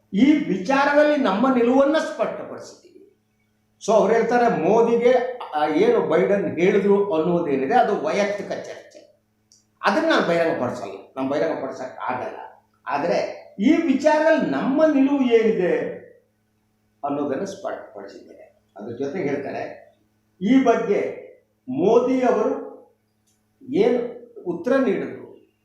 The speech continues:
ಭಾರತ ಧರ್ಮ ನಿರಪೇಕ್ಷ, ಆ, ಆಧಾರಿತ ರಾಷ್ಟ್ರ ಅಂತ ಮೋದಿ ಅವರು ಏನು ಅಧ್ಯಕ್ಷರಿಗೆ ಎದುರುಗಡೆ ಹೇಳಿದ್ರು, ಕೇಳಿದ್ರು, ಇದನ್ನ ಬೈಡನ್ ಒಪ್ಕೊಂಡ? ಮೋದಿ ಅವರು ಏನ್ ಹೇಳಿದ್ರು ಅದನ್ನ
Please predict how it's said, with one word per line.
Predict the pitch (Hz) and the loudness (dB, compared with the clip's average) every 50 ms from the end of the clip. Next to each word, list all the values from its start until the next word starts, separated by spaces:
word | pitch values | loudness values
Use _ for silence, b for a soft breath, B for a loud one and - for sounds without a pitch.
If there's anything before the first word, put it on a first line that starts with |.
| _ _ _ _ _ _ 120 | _ _ _ _ _ _ -6
ಭಾರತ | 131 151 160 160 - 160 143 - | -2 -2 -2 -2 -2 -4 -4 -4
ಧರ್ಮ | 143 139 143 175 180 165 160 | -4 -4 -2 -2 -2 -2 -2
ನಿರಪೇಕ್ಷ, | 165 160 - 196 196 196 - - - - 180 147 - - - - - - - - - _ _ _ _ - | -2 -2 -2 -2 -2 -2 -4 -8 -6 -2 0 0 0 -2 -4 -8 -12 -16 -20 -20 -20 _ _ _ _ -10
ಆ, | 135 131 131 123 117 117 110 107 107 117 139 | -6 -4 -2 -2 0 -2 -2 -2 -2 -2 0
ಆಧಾರಿತ | 156 156 165 165 160 156 - 147 | 2 4 4 4 4 4 0 -2
ರಾಷ್ಟ್ರ | 135 135 139 135 139 - 147 | -2 -2 -4 -4 -6 -8 -8
ಅಂತ | 139 131 131 135 | -6 -6 -6 -8
ಮೋದಿ | 131 123 127 139 139 156 160 | -8 -8 -8 -8 -6 -4 -4
ಅವರು | 147 135 135 135 | -4 -2 -4 -4
ಏನು | 123 123 123 117 | -6 -6 -6 -8
ಅಧ್ಯಕ್ಷರಿಗೆ | 107 - - 139 139 135 139 127 113 - 117 | -10 -10 -10 -10 -10 -10 -10 -12 -12 -10 -10
ಎದುರುಗಡೆ | 117 - 135 131 120 117 107 107 104 110 | -10 -10 -10 -10 -10 -12 -14 -14 -14 -14
ಹೇಳಿದ್ರು, | 117 113 - 92 90 92 - - - - _ _ _ _ _ _ _ _ _ _ _ _ _ | -14 -14 -14 -14 -16 -16 -18 -18 -20 -20 _ _ _ _ _ _ _ _ _ _ _ _ _
ಕೇಳಿದ್ರು, | 127 135 135 135 131 - - - - - - - _ - | -2 -2 -2 -2 -2 -4 -8 -10 -14 -16 -20 -16 _ 0
ಇದನ್ನ | 202 220 247 - 349 370 370 370 381 339 247 156 143 - 202 - - - - - | 2 2 4 4 4 4 6 6 4 4 4 0 -2 -4 -8 -10 -12 -12 -4 0
ಬೈಡನ್ | 240 254 254 240 220 208 180 | 2 2 2 2 0 0 -2
ಒಪ್ಕೊಂಡ? | - - - 160 156 143 156 - - - - _ _ _ _ _ _ _ _ _ _ _ _ _ _ _ _ _ _ _ _ _ _ _ _ _ _ _ - | -4 -6 -8 -10 -10 -10 -12 -14 -14 -18 -20 _ _ _ _ _ _ _ _ _ _ _ _ _ _ _ _ _ _ _ _ _ _ _ _ _ _ _ -2
ಮೋದಿ | 151 208 262 262 302 302 | 2 2 2 4 4 2
ಅವರು | 294 294 285 | 2 2 2
ಏನ್ | 269 254 247 262 262 | 2 2 2 4 4
ಹೇಳಿದ್ರು | 247 254 247 247 247 247 | 4 4 4 4 2 2
ಅದನ್ನ | 247 - 240 240 240 240 | 2 2 2 2 2 2